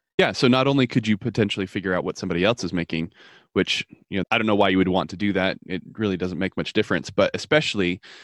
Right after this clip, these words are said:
you could f-, figure out what y-, your career could be worth over, you know, h-, however long you plan to serve, and use that in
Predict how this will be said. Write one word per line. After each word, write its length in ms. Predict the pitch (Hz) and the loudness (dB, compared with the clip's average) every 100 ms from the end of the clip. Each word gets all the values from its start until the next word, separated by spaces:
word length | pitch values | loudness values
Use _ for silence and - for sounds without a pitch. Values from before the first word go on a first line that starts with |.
| - _ - | -20 _ 0
you 160 | 117 | 0
could 240 | 120 107 90 - | 4 2 0 -16
f-, 160 | - _ _ | -20 _ _
figure 380 | - 127 104 101 | -4 -2 2 4
out 300 | 95 90 - _ _ | 4 0 -4 _ _
what 280 | 113 123 - - | 2 2 2 -10
y-, 80 | - 104 | -18 -6
your 300 | 110 104 104 | -2 0 -2
career 560 | - 104 113 107 92 | -6 -8 -2 0 -2
could 180 | - 110 | -2 -2
be 140 | 101 | 0
worth 480 | 87 117 98 95 - - - - | 2 2 2 0 -8 -20 -12 -4
over, 280 | 101 101 85 _ - | 0 -2 -4 _ -10
you 140 | 92 | -8
know, 60 | 85 | -8
h-, 60 | - | -14
however 380 | - 117 107 95 | -2 0 2 2
long 240 | 95 95 | 2 0
you 80 | 92 | 0
plan 260 | 101 87 | 0 -2
to 60 | 82 | -4
serve, 440 | - 90 58 - - _ _ _ _ _ - | 0 0 0 -8 -20 _ _ _ _ _ -4
and 280 | 107 101 - _ - - - | -2 0 -4 _ -20 -16 2
use 280 | 120 127 | 6 6
that 240 | 107 95 - | 4 0 0
in 380 | 101 98 98 | -4 -2 -2